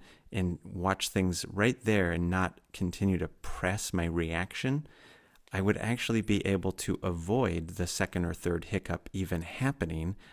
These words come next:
Just the sense of it about to happen would come, and then it wouldn't actually happen. And then if I continued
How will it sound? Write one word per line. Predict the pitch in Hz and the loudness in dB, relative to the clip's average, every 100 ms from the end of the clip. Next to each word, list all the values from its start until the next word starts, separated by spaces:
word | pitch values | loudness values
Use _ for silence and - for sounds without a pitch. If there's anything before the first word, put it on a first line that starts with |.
| _ | _
Just | - - | -4 -2
the | - | -2
sense | - - 135 143 107 | 0 4 4 4 2
of | |
it | 92 | 0
about | 85 87 95 | 2 0 0
to | 104 | -2
happen | 101 92 101 | -4 -2 0
would | 101 - | -2 0
come, | 101 95 | 0 2
and | 87 | 2
then | 92 - - - | 0 -2 -10 -10
it | - 82 | -8 2
wouldn't | 98 95 92 | 2 4 0
actually | 92 - 85 | -4 -4 -4
happen. | 85 110 113 87 85 - - - - | -2 -2 -2 -4 -6 -10 -20 -14 0
And | 98 | 2
then | 95 | 4
if | - | 2
I | 90 | 0
continued | - 98 92 - 143 151 95 92 | 2 0 0 2 4 4 4 2